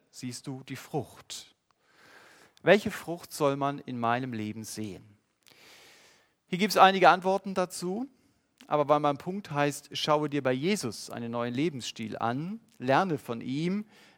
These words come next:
möchte ich ihn selber zu Wort kommen lassen, auch mit dem Satz, den wir hier auszugsweise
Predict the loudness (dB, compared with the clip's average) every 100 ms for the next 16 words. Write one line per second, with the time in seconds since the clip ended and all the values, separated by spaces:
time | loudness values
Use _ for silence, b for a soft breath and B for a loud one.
0 | -4 -4 -2 -6 -6 -4 -2 -4 -4 2
1 | 2 4 2 0 0 2 2 -2 -6 -4
2 | 0 0 0 -2 -6 -4 -4 -4 -8 -8
3 | -6 -6 -2 0 0 -2 -8 -6 -6 -6
4 | -8 -4 0 0 0 0 0 -2 -14 -14
5 | 0 2 2 2 -2 -2